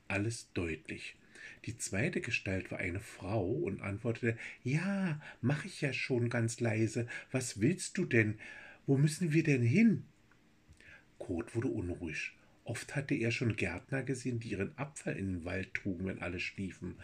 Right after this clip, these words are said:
Aber diesmal schien es sich um etwas noch Verboteneres zu handeln. Mechanisch stand er auf, zog sich eine Trainingshose an, seinen Wollpullover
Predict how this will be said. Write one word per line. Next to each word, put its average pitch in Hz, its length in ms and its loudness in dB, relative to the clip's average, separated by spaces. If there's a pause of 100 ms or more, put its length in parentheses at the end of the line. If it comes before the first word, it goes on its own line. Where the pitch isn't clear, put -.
(320)
Aber 92 260 -4 (140)
diesmal 120 720 -4
schien - 340 -2
es - 200 -8
sich - 180 -6
um 107 180 -4
etwas 101 400 -6 (300)
noch 110 320 2
Verboteneres 90 880 -4
zu 82 180 -10
handeln. 82 440 -8 (680)
Mechanisch 117 760 2
stand 101 340 -2
er - 240 -8
auf, 107 360 -2 (200)
zog 160 340 2
sich - 280 -8
eine 95 260 -6
Trainingshose 113 800 -2
an, 139 280 -2 (200)
seinen 85 380 -2
Wollpullover 160 880 -2